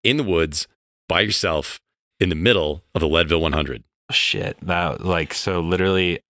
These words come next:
Speaker 2: I won nationals and I had a great, great nationals campaign. And then I just trained and raced. Like, there was a couple U C I Omniums for the next, like,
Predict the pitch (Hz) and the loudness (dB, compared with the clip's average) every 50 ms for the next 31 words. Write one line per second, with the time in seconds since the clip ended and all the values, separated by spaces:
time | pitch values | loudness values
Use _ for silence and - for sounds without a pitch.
0 | _ _ _ _ _ - 85 87 87 87 90 90 92 92 90 87 85 85 87 - | _ _ _ _ _ -2 0 0 2 2 0 0 0 2 0 0 0 0 0 0
1 | - - 90 87 82 82 85 85 - - - - - _ _ _ _ _ _ _ | -2 0 0 -2 0 0 -2 -2 -4 -6 -8 -10 -14 _ _ _ _ _ _ _
2 | _ _ _ _ _ _ _ _ _ - 98 92 85 82 85 90 87 85 82 85 | _ _ _ _ _ _ _ _ _ -2 -2 0 0 0 0 0 0 0 0 0
3 | 85 85 85 85 82 - - _ - - 95 90 87 82 85 82 82 - - - | 0 0 0 0 -2 -2 -6 _ -4 -2 -2 0 0 0 0 0 0 0 0 0
4 | 85 80 - - - 87 82 - - 87 85 82 82 82 67 57 85 87 87 85 | -2 -2 -2 -2 -2 -2 -2 -2 -2 -2 0 0 0 -2 -2 -2 -2 -2 0 0
5 | 82 82 85 - - - - 92 90 87 87 85 85 85 - - - _ _ _ | -2 0 -2 0 -2 -2 -2 0 0 0 0 0 0 -2 -4 -6 -14 _ _ _
6 | _ _ _ _ _ _ _ _ - 98 90 85 85 87 87 85 85 - - - | _ _ _ _ _ _ _ _ -4 -2 -2 0 0 0 0 0 -2 -2 -4 -8
7 | - - 90 90 87 85 - 87 87 87 - - 90 87 95 90 90 90 85 - | -10 -6 -4 -4 -2 0 0 0 0 -2 -2 -2 -2 0 0 0 0 0 0 -2
8 | - 92 82 85 85 80 85 85 85 85 87 87 87 90 92 - - - - - | -2 -2 -2 0 0 0 0 -2 -2 -2 0 0 0 0 0 -2 -4 -8 -10 -14
9 | _ _ _ - - 95 87 85 82 82 80 - - - 82 76 - - - | _ _ _ -4 -2 0 0 2 0 -2 -2 -4 -4 -4 -4 -4 -6 -8 -12